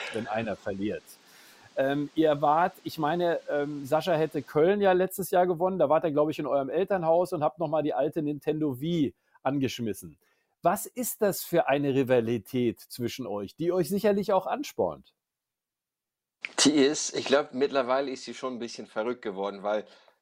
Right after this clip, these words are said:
Speaker 2: wir können, <laughs> wir tun immer so, als ob es niemand interessieren würde, ob er jetzt gewinnt oder verliert, aber tief drin wissen wir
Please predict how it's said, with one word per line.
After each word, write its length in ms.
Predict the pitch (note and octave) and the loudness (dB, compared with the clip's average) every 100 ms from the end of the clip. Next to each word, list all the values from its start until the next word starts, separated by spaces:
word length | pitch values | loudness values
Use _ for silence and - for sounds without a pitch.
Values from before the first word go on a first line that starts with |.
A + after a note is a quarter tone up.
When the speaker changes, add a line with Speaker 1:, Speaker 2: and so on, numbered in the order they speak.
| _ | _
Speaker 2:
wir 180 | B2+ C3+ | -8 -8
können, 520 | - - D#3+ F3 D#3 _ | -6 -4 -2 -4 -8 _
<laughs> 140 | _ - | _ -2
wir 200 | C3+ C3 | -2 -4
tun 380 | - G3 A3+ | -10 -6 -4
immer 260 | A3 G3+ F#3+ | -2 -2 -4
so, 420 | C3+ D3 G3 A3 | -4 0 2 2
als 280 | D3 C#3 - | 0 -4 -4
ob 180 | D#3+ F3 | -6 -6
es 160 | D#3 | -10
niemand 320 | D3 D#3+ E3 C#3 | -8 -8 -8 -10
interessieren 600 | C3+ C#3 - D#3+ F3+ D#3+ | -8 -10 -8 -6 -6 -6
würde, 220 | F3 D#3+ | -4 -2
ob 140 | C#3 | -2
er 80 | A#2+ | -4
jetzt 220 | A#2+ - | -4 -6
gewinnt 360 | B2 A2 C#3+ - | -10 -8 -8 -6
oder 160 | B2 A2+ | -6 -6
verliert, 520 | B2 A#2 C#3 F#3+ G3 _ _ _ _ | -6 -6 -2 -2 -4 _ _ _ _
aber 260 | C3+ C3+ C3+ | -4 -2 -4
tief 380 | - F3+ - - | -6 -8 -6 -4
drin 440 | D3 F3+ F3+ C3+ | 0 0 -2 -2
wissen 280 | E3+ - E3 | -4 -4 -2
wir 220 | F3+ | 0